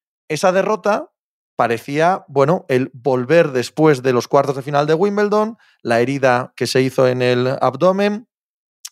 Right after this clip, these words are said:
eh, igual no estaba bien, puede entenderse como un día en el que las cosas no salen y que no tiene el ritmo de competición correcto, sí, hasta que luego vemos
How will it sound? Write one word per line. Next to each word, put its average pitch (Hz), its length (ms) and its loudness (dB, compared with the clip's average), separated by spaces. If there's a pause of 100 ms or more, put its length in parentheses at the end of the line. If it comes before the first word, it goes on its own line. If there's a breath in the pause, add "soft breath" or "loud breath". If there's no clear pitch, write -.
eh, 131 400 0 (300)
igual 139 320 0
no 139 80 -6
estaba 127 280 0
bien, 208 420 -2 (340 soft breath)
puede 143 200 2
entenderse 139 720 -2
como 135 240 2
un 131 140 -4
día 135 340 2
en 135 80 -4
el 131 160 -4
que 127 380 -2
las 127 200 -2
cosas 139 320 0
no 135 120 -8
salen 160 360 0
y 139 60 -6
que 131 100 -4
no 135 120 0
tiene 143 320 0 (260 loud breath)
el 127 140 -2
ritmo 143 260 0
de 143 60 4
competición 139 480 -2
correcto, - 580 0 (420)
sí, 170 480 -2 (320)
hasta 147 240 -2
que 143 80 -4
luego 165 220 0
vemos 190 540 -4